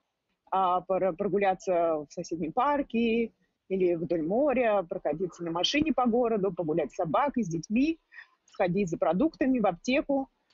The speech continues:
забрать заказ, например, из ресторана. А, ну, вот правда, как только переступишь, э, порог дома, надо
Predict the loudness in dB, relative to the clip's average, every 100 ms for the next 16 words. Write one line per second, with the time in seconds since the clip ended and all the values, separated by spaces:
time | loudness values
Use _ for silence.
0 | -6 -2 0 0 0 0 0 0 -2 -2
1 | 0 -2 -2 -4 -2 0 2 0 -4 -12
2 | -16 _ _ _ _ _ _ _ -20 -6
3 | -2 0 2 0 -4 _ _ _ _ _
4 | _ -2 0 0 2 2 2 0 0 -2
5 | -2 -2 -2 -2 -2 -2 0 0 0 2
6 | 2 2 0 2 0 0 -2 0 0 0